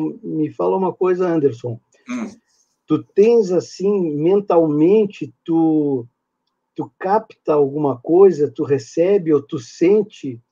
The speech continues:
Speaker 1: é, de, de algum momento de sair pra buscar alguma coisa que, pra, que possa estar aparecendo nos céus? Tu tem
Speaker 2: Já
Speaker 1: alguma
Speaker 2: aconteceu.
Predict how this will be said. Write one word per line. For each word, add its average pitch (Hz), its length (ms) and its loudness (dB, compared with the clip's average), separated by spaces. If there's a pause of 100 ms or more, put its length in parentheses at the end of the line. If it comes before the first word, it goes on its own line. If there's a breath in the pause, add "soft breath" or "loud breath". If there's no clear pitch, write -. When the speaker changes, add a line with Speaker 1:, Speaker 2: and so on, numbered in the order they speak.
(360)
Speaker 1:
é, 143 480 2
de, 143 500 -2
de 147 460 -6
algum 143 320 -4
momento 170 720 0 (420)
de 143 160 -14
sair 165 420 -4
pra 160 220 -4
buscar 143 720 -8 (520)
alguma 143 420 -4
coisa 170 300 0
que, - 340 -14 (140)
pra, 139 260 -6
que 120 60 -18 (260)
possa 156 300 0
estar 151 400 -4
aparecendo 147 680 0
nos 123 220 -8
céus? 175 480 0 (840)
Tu 139 100 -8
tem 185 200 2
Speaker 2:
Já 190 180 4
Speaker 1:
alguma 170 300 0
Speaker 2:
aconteceu. - 260 -4